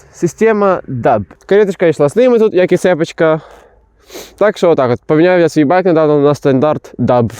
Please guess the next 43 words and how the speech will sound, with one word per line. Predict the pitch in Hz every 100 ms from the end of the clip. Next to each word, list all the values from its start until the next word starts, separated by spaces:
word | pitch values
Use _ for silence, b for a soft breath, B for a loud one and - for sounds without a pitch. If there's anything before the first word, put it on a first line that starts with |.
| -
Дуже-дуже | 208 196 170 156
гарні, | 156 170 208 220 220 208
мені | 190 156 165 156
дуже | 135 160
подобається. | 135 131 120 117 120
Взяв | 117 180 175
у | 156
Андрія | 143 139 131
Гонтаря, | 156 180 165 151
він | 151
робить | 143 135
кайфові | - 147 147 131
кепочки, | 170 175 165 - 151 B B
посилання | 147 135 165 151
на |
інсту | 143 -
буде | 143 135
там. | - 107 101 b b
Сьогодні | - - 165 165
весь | 156 160
відос | 156 160 156
на | 143 147
реклама | 143 156 165 175 147
від | - 131
людей, | 135 151
які | 151 151
мені | 143
не | 143
платять. | 120 113 113
Ну | 135
вони | 143 175
нормальні | 180 180 175
типи, | 170 175 196 175
так | 135
що | -
підписуємося. | 151 165 208 143 120 113 110 b b b
От | -
у | 151
Андрія | 151 165 180
взагалі | 160 160 _ _
дуже-дуже | 147 151 139 123
класні | 123 120 120
кепочки. | 110 117 - -